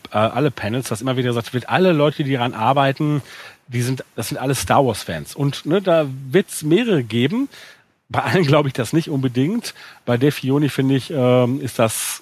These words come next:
wie gesagt, nicht nur glaubhaft, sondern, äh, da, da, da können wir von ausgehen, weil da gibt's genug Indizien für. Und wenn er dann, ähm, Dinge einbringt, ne, dann, oder wenn er, ne, ich sag mal, das war bei dem,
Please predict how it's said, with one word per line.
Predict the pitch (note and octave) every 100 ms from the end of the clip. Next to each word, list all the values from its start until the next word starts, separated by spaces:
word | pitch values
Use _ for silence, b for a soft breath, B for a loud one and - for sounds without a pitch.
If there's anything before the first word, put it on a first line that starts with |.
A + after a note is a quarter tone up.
| _ -
wie |
gesagt, | G#2+ G2
nicht | C#3
nur | A#2
glaubhaft, | A2 D3+ - G3+ -
sondern, | B2+ B2+ B2 C3
äh, | A#2+ A2+
da, | A2+ G#2+ G#2+
da, | G#2
da | G2+ G2+
können | A#2+
wir | A2+
von | -
ausgehen, | G#2 D3 - F#3 D3+
weil | A#2+
da |
gibt's | A#2 -
genug | B2 D#3+
Indizien | D#3 D3 - F3+
für. | - F#3+ F#3+ G3+ B B B B B
Und | A#2+
wenn | B2+ C3
er | C#3+
dann, | G3+ D3 A#2+ F#2 _ _ _ -
ähm, | A#2 A2+ A2+ A2+ A#2 A#2
Dinge | G#2+ B2 A#2+
einbringt, | G2 A#2 C3+ A#2 A2 A#2 F2+ - - A2 G#2 F2+ A2+ F#2+
ne, | A#2+ D3
dann, | B2+ B2+ C3 B2 b b b -
oder | B2
wenn | B2
er, | C3 B2 C3 A#2
ne, | A2+ C#3 D3 G#2+
ich | G#2+
sag | B2+
mal, | A#2+ A#2+
das | G#2+ -
war | G#2+
bei | G#2+ G#2
dem, | G#2 G2+ G2+ G2 F#2